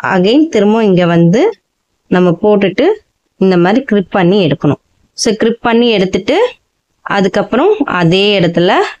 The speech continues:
place பண்ணணும். So, நம்ம எப்படி போட்டிருக்கோம் அப்படின்னு பார்த்தீங்கன்னா, ஒரு three to four times வந்து சேம் இடத்துலயே வந்து நம்ம loading ஸ்டிச் கொடுக்குறோம். Fourth ஸ்டிச்சுக்கு அப்புறம் அடுத்த நம்ம வந்து மேல போகும்போது கொஞ்சம் தள்ளி போடணும். அதை வந்து two times போடணும்.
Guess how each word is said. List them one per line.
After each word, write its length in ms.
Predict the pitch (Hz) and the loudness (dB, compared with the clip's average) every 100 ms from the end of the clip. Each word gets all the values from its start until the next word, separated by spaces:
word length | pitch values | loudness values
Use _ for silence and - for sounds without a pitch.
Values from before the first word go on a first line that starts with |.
| _ | _
place 240 | 180 170 - | -2 -2 -2
பண்ணணும். 340 | 160 147 139 139 _ _ _ _ - | -2 0 0 -2 _ _ _ _ -8
So, 140 | - 202 | -2 0
நம்ம 160 | 190 190 | 2 2
எப்படி 180 | 185 202 294 | 2 2 2
போட்டிருக்கோம் 400 | 277 214 208 240 | 2 0 0 0
அப்படின்னு 260 | 208 185 202 | 2 2 2
பார்த்தீங்கன்னா, 340 | 180 175 196 311 | 0 0 0 2
ஒரு 100 | 220 180 - | 0 -2 -2
three 300 | 240 262 277 277 | 0 0 0 0
to 60 | 269 - | -2 0
four 160 | 214 208 214 | 0 0 0
times 260 | 214 240 - 202 | 0 0 0 0
வந்து 340 | 175 175 196 370 466 - - - | 2 2 2 0 -2 -8 -20 -6
சேம் 340 | 240 233 262 285 | -2 0 2 2
இடத்துலயே 340 | 220 196 214 247 | 2 0 0 2
வந்து 140 | 214 240 | 2 2
நம்ம 140 | 247 185 | 2 2
loading 280 | 180 196 226 - | 2 2 0 0
ஸ்டிச் 200 | 185 - | -2 -2
கொடுக்குறோம். 380 | 180 170 208 302 349 | -2 -2 0 -2 0
Fourth 360 | 254 254 262 285 | 0 0 0 0
ஸ்டிச்சுக்கு 360 | 269 240 - 185 | 0 -2 -2 -4
அப்புறம் 260 | 175 277 240 | -2 -2 0
அடுத்த 320 | 190 214 269 254 | -2 -2 -2 0
நம்ம 160 | 208 180 | 2 2
வந்து 140 | 196 240 | 2 2
மேல 240 | 196 220 226 | 0 0 0
போகும்போது 500 | 190 180 175 170 180 330 370 285 | 0 2 2 2 2 0 0 0
கொஞ்சம் 300 | 294 320 320 | 2 2 0
தள்ளி 280 | 214 208 240 247 | 0 0 0 0
போடணும். 460 | 180 160 151 226 427 - - - - | 0 2 2 0 -2 -6 -18 -12 -4
அதை 120 | 226 254 | -2 0
வந்து 160 | 247 311 330 | 2 0 0
two 60 | 254 233 | 0 0
times 260 | 226 247 - | 0 0 0
போடணும். 260 | 185 165 | 0 0